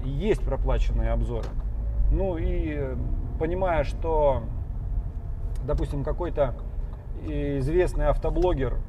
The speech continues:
э, отзывается очень лестно о каком-то автомобиле, опуская все недостатки, ну, может быть, да, он и проплачет. Потому что у любого автомобиля есть как достоинства, так и недостатки.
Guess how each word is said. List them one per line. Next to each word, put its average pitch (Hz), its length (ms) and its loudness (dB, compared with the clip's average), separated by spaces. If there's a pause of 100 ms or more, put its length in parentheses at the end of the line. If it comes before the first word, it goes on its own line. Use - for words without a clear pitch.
э, 117 360 -4
отзывается 151 540 -2
очень 151 300 -4
лестно 156 360 -2
о - 20 -8
каком-то 131 480 -4
автомобиле, 143 560 -4
опуская 139 500 -6
все - 200 -8
недостатки, 135 600 4
ну, 151 220 2
может 185 360 4
быть, 147 220 6
да, 131 280 4 (1200)
он 160 180 0
и 160 40 2
проплачет. 123 500 -2 (120)
Потому 147 280 0
что 135 160 0
у 156 60 0
любого 175 380 2
автомобиля 156 600 -2 (420)
есть 139 400 -4
как 160 200 -4
достоинства, 170 680 0 (260)
так 156 180 -10 (120)
и 147 60 -12
недостатки. 127 880 -8